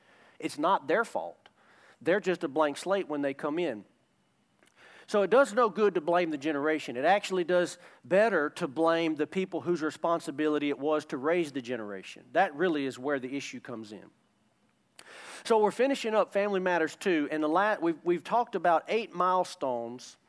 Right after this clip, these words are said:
in this series that we wanted to put into our children. I hope that you've wrote these down. I hope that maybe at least you've snapped a picture of 'em as we've put 'em on the screen, you know, most every week.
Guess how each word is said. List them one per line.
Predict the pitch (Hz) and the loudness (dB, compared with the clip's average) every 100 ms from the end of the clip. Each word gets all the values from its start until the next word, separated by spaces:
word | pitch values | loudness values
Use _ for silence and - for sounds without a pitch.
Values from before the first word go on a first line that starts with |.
| _ _ _ | _ _ _
in | 160 170 | -2 0
this | 170 151 | 2 -2
series | - 185 165 123 120 123 - | -2 0 2 0 -4 -8 -8
that | 143 143 | -2 0
we | 139 | 0
wanted | 180 180 180 151 | 0 0 0 0
to | |
put | 143 180 170 | -4 -2 -2
into | 147 147 | -2 0
our | 139 139 | 2 0
children. | - 170 156 123 117 | 0 -2 -2 -2 -2
I | 147 | 0
hope | 170 175 - | 0 -2 -4
that | 165 165 | -8 -6
you've | 151 | -6
wrote | 135 160 160 | 0 -2 0
these | 156 143 | -4 -4
down. | 143 156 156 160 - _ _ _ _ _ _ | -2 0 0 -2 -10 _ _ _ _ _ _
I | 123 | -2
hope | 151 156 | -2 0
that | 156 139 | -2 0
maybe | 143 151 147 | 0 -2 -2
at | 143 113 | -4 -4
least | 143 165 156 - | -2 0 -2 -6
you've | 139 123 - _ _ _ | -6 -8 -14 _ _ _
snapped | - 160 156 156 | -10 0 2 2
a | 147 | -4
picture | - 160 - 143 | -4 -4 -2 2
of | 143 | 2
'em | 147 139 | 2 0
as | 131 | 0
we've | 135 123 | -4 -6
put | 160 156 | -4 0
'em | 151 | 2
on | 147 143 | 0 0
the | 131 | -4
screen, | 117 - 147 151 151 147 143 - - | -6 -8 -4 -2 -2 -2 -4 -10 -12
you | 139 | -4
know, | 139 135 | 0 0
most | 127 135 147 143 - | -2 0 0 0 -4
every | 147 135 135 | -4 -2 -4
week. | 131 147 147 - | -2 -2 -4 -8